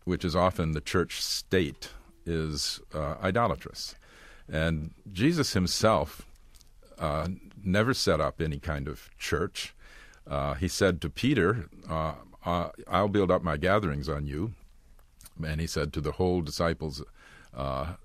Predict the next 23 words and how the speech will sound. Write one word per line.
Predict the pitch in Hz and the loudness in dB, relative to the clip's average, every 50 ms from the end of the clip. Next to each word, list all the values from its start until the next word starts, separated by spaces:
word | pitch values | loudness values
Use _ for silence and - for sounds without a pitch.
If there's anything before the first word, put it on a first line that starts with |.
| - - - | -20 -14 -10
and | 80 78 80 78 73 | -6 -4 -2 -2 0
not | 76 82 82 | 0 2 2
only | 82 95 110 95 | 2 0 0 -2
to | 69 | -2
Peter, | - - 78 69 69 76 80 95 - - - - | -4 -4 -4 -2 -2 -2 -4 -4 -6 -10 -10 -8
uh, | 76 76 67 64 67 - - - | -6 -4 -4 -4 -6 -8 -10 -14
"What | 190 95 82 82 - 78 | -8 -4 -4 -4 -2 0
you | 87 90 90 78 | 0 0 0 2
bind | 78 78 73 73 78 80 87 90 - 69 71 | 0 0 0 0 0 -2 -2 -4 -4 -8 -8
will | 73 71 73 76 | -6 -6 -6 -6
have | - - 71 71 67 67 | -6 -6 -6 -6 -6 -6
been | 71 73 71 | -6 -6 -4
bound | 65 71 67 67 69 69 | -4 -6 -6 -6 -8 -8
in | 73 71 64 | -8 -6 -6
heaven, | 73 71 73 87 101 104 85 | -4 -4 -4 -4 -4 -4 -4
what | 69 - - | -6 -6 -6
you | 76 69 69 67 69 | -8 -8 -8 -8 -8
loose | 78 76 80 78 - - | -6 -6 -6 -6 -6 -8
will | 69 67 | -8 -8
have | - - 73 69 71 | -8 -8 -8 -8 -6
been | 71 73 71 | -6 -8 -6
bound | 67 71 65 65 69 69 | -6 -6 -6 -6 -8 -10
in | 67 69 78 | -10 -10 -10